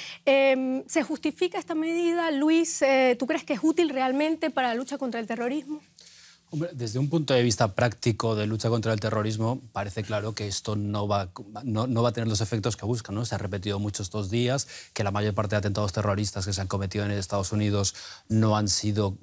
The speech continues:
Speaker 2: provocados por personas de estos países, que muchos de ellos son, eh, causados por gente que al mo-, lo que se llaman, eh, terroristas latentes, que han crecido en ese mismo país. Pero lo que yo creo es que no creo que ese sea el, el, el objetivo real, ¿no? Desde un punto de vista político,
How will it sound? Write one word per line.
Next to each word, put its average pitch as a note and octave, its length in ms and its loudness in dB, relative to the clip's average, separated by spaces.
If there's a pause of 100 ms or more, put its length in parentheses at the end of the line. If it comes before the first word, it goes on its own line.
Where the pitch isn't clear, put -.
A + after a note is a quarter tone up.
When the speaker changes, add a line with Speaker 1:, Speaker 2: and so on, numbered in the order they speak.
(120)
Speaker 2:
provocados G2+ 520 0
por G2 120 -4
personas G2+ 340 -2
de G2+ 80 2
estos F#2+ 180 -4
países, C3 480 2
que G2+ 100 -2
muchos F#2+ 340 -2
de F#2+ 120 0
ellos F#2+ 180 0
son, G2 260 0 (300)
eh, G2+ 220 2
causados F#2+ 340 0
por F#2 160 -2
gente G2+ 320 0
que F#2+ 100 0
al F#2+ 60 2
mo-, F#2+ 320 -4
lo F#2 140 -4
que F#2+ 100 -6
se F2 100 -4
llaman, G2 300 0 (100)
eh, G2 200 -4 (320)
terroristas F#2+ 480 -2
latentes, A2+ 400 -2
que F2+ 80 -8
han F#2 40 -2
crecido F#2+ 440 0
en F#2+ 120 0
ese G2 200 0
mismo F#2+ 240 -2
país. G#2 420 0 (840)
Pero A#2 220 6
lo A2+ 120 4
que A#2 100 4
yo B2+ 120 4
creo D3+ 160 6
es D3+ 120 4
que A#2+ 240 2 (420)
no A#2+ 280 6
creo D3 160 6
que C3 60 2
ese B2 160 2
sea B2+ 180 4
el, B2 340 2
el, G#2+ 440 4
el A2 180 2
objetivo G#2+ 460 2
real, G#2 280 0
¿no? A2+ 160 -2
Desde G2+ 560 -2
un A#2 60 2
punto C3 160 0
de C3 60 2
vista B2 240 0
político, A#2 560 -2